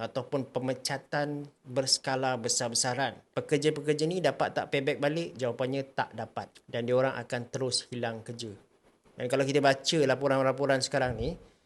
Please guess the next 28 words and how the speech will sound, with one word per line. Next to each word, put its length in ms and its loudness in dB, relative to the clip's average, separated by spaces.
Trump 320 2
ni 80 4
memang 400 0
beria, 480 0
dia 80 0
kata 320 -2
dia 240 -2
nak 80 -8
buat 160 -4
mass 240 -4
firing. 400 -2
Dia 160 -8
kata 560 0
dia 160 -4
akan 240 -2
melakukan 640 -4
pemecatan 640 -4
besar-besaran 560 -4
lah. 160 -6
Right? 320 0
So, 160 -6
ini 160 -2
adalah 320 -4
satu 560 -4
uncertainty 800 -2
ataupun 400 -8
ketidakpastian 960 -4
yang 320 -4